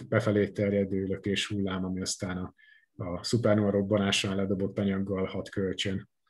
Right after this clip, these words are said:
illetve hogy ezen kölcsönhatások, foton részecske, részecske, részecske kölcsönhatások során még milyen sugárzások keletkeznek. Ö, ugye általában a, a, például a röntgen és rádió tartományban nagyon megfigyelhető szinkrotron sugárzásról,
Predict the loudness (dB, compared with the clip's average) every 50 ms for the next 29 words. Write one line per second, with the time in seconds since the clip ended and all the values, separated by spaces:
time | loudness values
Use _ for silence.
0 | _ -20 -20 -18 -2 4 6 8 8 6 6 4 4 4 6 6 4 4 4 2
1 | 4 4 4 4 4 4 2 0 0 -2 -4 -4 -4 -4 -2 -2 -2 -2 -4 -6
2 | -8 -14 -8 -6 -6 -2 0 0 2 4 4 4 4 2 0 0 -2 -4 -4 -2
3 | -4 -4 -8 _ _ _ _ _ _ _ -10 -2 0 0 2 2 0 0 0 0
4 | 2 2 2 2 2 2 0 -2 -4 -2 0 2 2 2 2 2 -2 -2 -2 -4
5 | -4 -4 -4 -4 -6 -6 -6 -6 -6 -4 -4 -4 0 0 0 0 0 -2 0 0
6 | 2 2 2 2 2 0 0 0 -2 -2 -4 -6 -6 -6 -6 -4 -4 -4 -6 -6
7 | -6 -6 -4 -4 -6 -6 -8 -10 -16 _ _ _ _ _ _ _ _ _ _ _
8 | _ -8 -6 -4 -4 -4 -6 -8 -10 -8 -6 -4 -2 0 0 2 2 0 0 2
9 | 0 0 0 0 -4 -4 -6 -10 -12 -10 -8 -8 -8 -8 -10 -12 -16 -18 -18 -18
10 | -10 -6 -4 -2 -2 0 2 2 4 4 4 4 2 2 0 -2 -2 0 0 0
11 | 0 0 0 0 0 0 0 -2 -4 -12 -20 -20 -20 -20 _ _ -8 -4 0 0
12 | 0 2 2 2 2 2 2 2 2 2 2 4 4 2 2 0 0 0 0 0
13 | 0 0 0 -2 0 2 4 4 4 4 2 0 0 0 -2 -2 0 0 0 0
14 | 0 0 0 0 0 0 0 0 0 -2 -2 -2 -2 -4 -4 -6